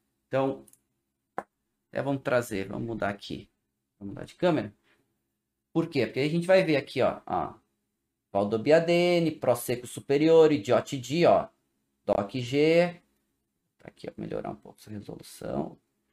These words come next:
Ó, aqui, ó. Ops. Pra cá, aê. Ó,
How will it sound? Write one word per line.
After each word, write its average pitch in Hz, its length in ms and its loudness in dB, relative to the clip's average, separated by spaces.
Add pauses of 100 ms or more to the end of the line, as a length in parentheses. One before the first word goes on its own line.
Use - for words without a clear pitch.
(460)
Ó, - 240 0 (560)
aqui, - 180 -16
ó. - 60 -12 (580)
Ops. - 480 -12 (640)
Pra - 100 -20 (140)
cá, 113 480 -6
aê. 104 640 -8 (420)
Ó, 104 300 0